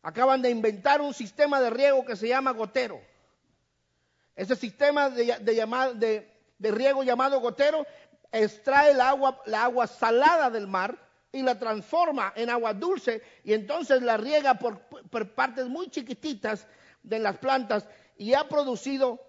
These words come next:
muchísimo impacto tanto que muchas naciones están adoptando el sistema de riego israelí.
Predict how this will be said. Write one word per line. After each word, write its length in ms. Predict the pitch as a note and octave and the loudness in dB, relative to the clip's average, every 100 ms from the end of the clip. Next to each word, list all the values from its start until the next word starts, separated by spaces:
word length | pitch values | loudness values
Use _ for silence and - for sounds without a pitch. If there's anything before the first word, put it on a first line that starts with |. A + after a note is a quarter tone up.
| _ _ _ _ - | _ _ _ _ -14
muchísimo 920 | F3 A#3+ - - D#4+ F4 F4 D#4+ D4+ | -6 -6 -6 -4 -4 -2 -6 -4 -4
impacto 640 | B3 F#3 C4+ G#3 G#3+ F#3+ - _ _ - | -4 0 0 0 -10 -12 -14 _ _ 0
tanto 320 | C4+ A3+ B3+ | 0 0 -2
que 120 | A#3+ | -2
muchas 360 | B3 D4 D4 C#4 | -2 -2 -2 -2
naciones 500 | A#3+ - B3+ A#3+ G#3+ | -4 -6 -6 -6 -6
están 280 | G3+ A#3 | -6 -6
adoptando 680 | A3+ G#3+ - B3+ C#4 B3+ A#3+ | -4 -6 -6 -6 -2 -4 -4
el 240 | A#3 A#3+ A3 | -2 -4 -4
sistema 600 | A3 - - D#4+ D#4+ C#4 | -12 -12 -6 -4 -2 -2
de 100 | A#3+ | -2
riego 460 | G#3+ C#4+ C#4+ C4 | 0 0 0 -2
israelí. 600 | A#3 G#3+ G3+ B3+ D4 D3+ | -2 -2 -2 -4 -6 -8